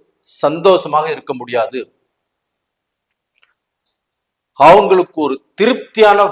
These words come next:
வாழ்க்கைங்கிறது அமையாது. ஒரு சொகுசான வாழ்க்கை வாழ முடியாது. நடுத்தர வாழ்க்கையாக இருந்தாலும் அதுல சந்தோஷமாக வாழ்வதற்கு அந்த சுக்கிர பகவானுடைய அனுகிரகம் ரொம்ப, ரொம்ப,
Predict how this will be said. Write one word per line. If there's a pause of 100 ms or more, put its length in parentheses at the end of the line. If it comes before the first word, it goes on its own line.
வாழ்க்கைங்கிறது
அமையாது. (1400)
ஒரு (120)
சொகுசான (140)
வாழ்க்கை (100)
வாழ (140)
முடியாது. (760)
நடுத்தர (160)
வாழ்க்கையாக (140)
இருந்தாலும் (320)
அதுல
சந்தோஷமாக
வாழ்வதற்கு (380)
அந்த
சுக்கிர (120)
பகவானுடைய
அனுகிரகம் (320)
ரொம்ப,
ரொம்ப,